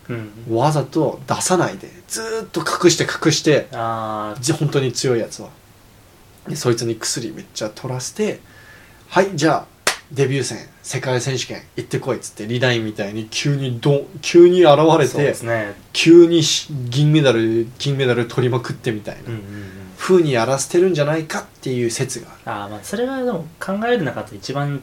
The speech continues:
Speaker 1: 自然な。
Speaker 2: でもなんか今のところ一番信憑性あるよね。
Speaker 1: そう、なんかしっくりきますよね、それ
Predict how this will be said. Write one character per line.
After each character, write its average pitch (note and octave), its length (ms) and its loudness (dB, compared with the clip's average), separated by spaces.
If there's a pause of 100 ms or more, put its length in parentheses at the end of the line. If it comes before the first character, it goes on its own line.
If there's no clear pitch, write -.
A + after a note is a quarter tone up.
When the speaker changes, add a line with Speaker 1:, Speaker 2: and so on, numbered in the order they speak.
(160)
Speaker 1:
自 - 180 -6
然 E3 220 -2
な。 D#3+ 100 0
Speaker 2:
で A#3+ 80 6
も B3 60 2
な B3+ 80 2
ん - 20 -4
か G3+ 80 -6
今 B3+ 380 4
の D4+ 60 2
と D4+ 60 0
こ C#4+ 60 0
ろ B3 60 2
一 A#3 160 -4
番 A#3 100 -2
信 A3+ 240 -2
憑 A3+ 160 -2
性 F3 140 2
あ - 60 4
る - 60 -2
よ F3+ 60 -4
ね。 G3 80 2
Speaker 1:
そ - 60 0
う、 - 20 -2
な B2+ 120 -2
ん - 20 -8
か A2 60 -12
し - 100 -4
っ - 20 -10
く A3+ 80 -2
り D#3+ 80 0
き C3 80 -8
ま B2+ 60 -4
す - 80 -10
よ G2 80 -14
ね、 G2+ 160 -18
そ C#3 100 -6
れ A#2 100 0